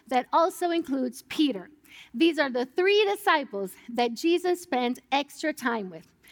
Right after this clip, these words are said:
Now, what we're about to read is a conversation between the mother of James and John and Jesus. Now, three years have passed since her sons left, and Mama Salome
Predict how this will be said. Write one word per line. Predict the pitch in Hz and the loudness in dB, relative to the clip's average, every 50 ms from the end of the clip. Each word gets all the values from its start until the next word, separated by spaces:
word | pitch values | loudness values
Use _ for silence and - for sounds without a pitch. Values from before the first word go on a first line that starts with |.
| - - - - - - | -20 -20 -20 -18 -8 -4
Now, | 269 262 240 247 | -2 0 0 0
what | 247 233 349 480 494 392 | 2 2 2 2 2 2
we're | 403 453 453 453 | 0 2 2 2
about | 440 330 320 359 349 330 330 - | 2 2 2 2 2 2 0 -4
to | - 349 330 | -6 -6 -4
read | 277 277 320 294 220 190 180 214 - - _ _ _ - 277 | -2 -2 -2 -2 -2 -4 -8 -10 -12 -16 _ _ _ -6 -6
is | 269 233 | -4 -4
a | 277 269 | -4 -6
conversation | - - - 415 440 427 392 403 381 - - - 370 339 311 - - - 185 196 208 - _ - 214 | -6 -6 -4 -2 0 0 0 0 -2 -2 -2 -2 -2 -2 -2 -4 -6 -8 -10 -10 -10 -14 _ -6 -2
between | 247 302 - - 247 302 285 277 | -2 -2 -2 -2 -2 -2 0 2
the | 269 277 | 2 2
mother | 277 294 339 381 403 415 427 427 - - | 2 4 4 4 2 2 2 2 2 2
of | 277 262 226 214 | 0 0 -2 -2
James | - 349 359 403 427 427 392 | -2 0 0 2 0 0 0
and | 370 453 427 359 | 0 0 0 2
John | 330 381 339 285 262 254 254 262 - - - - - - | 2 2 2 2 0 -2 -2 -4 -8 -12 -20 -16 -4 0
and | 277 254 233 233 202 | 0 0 0 0 -2
Jesus. | - 294 285 254 202 - 202 180 180 - - - - - - | -2 -2 -2 -2 -4 -6 -10 -12 -14 -16 -18 -20 -16 -6 -2
Now, | 254 254 | -2 -2
three | 262 - 392 427 494 480 480 480 | 0 2 2 2 4 4 2 0
years | 466 453 - | 0 0 0
have | 440 427 427 - - | 0 -2 -2 -2 -2
passed | - 320 269 254 277 285 - | 0 2 2 2 2 0 -2
since | - 269 254 - | -4 -6 -4 -2
her | 269 240 233 | -4 -4 -2
sons | 233 - 349 370 403 381 339 | 0 2 2 2 2 0 0
left, | 311 277 262 269 - - - - - _ _ | 0 2 2 0 0 -4 -14 -20 -20 _ _
and | 233 233 208 208 208 208 | -2 -2 0 0 2 4
Mama | 262 370 427 453 466 - | 4 4 4 4 2 2
Salome | 440 427 440 453 392 320 311 311 311 311 | 2 2 2 2 0 0 0 -2 -2 -4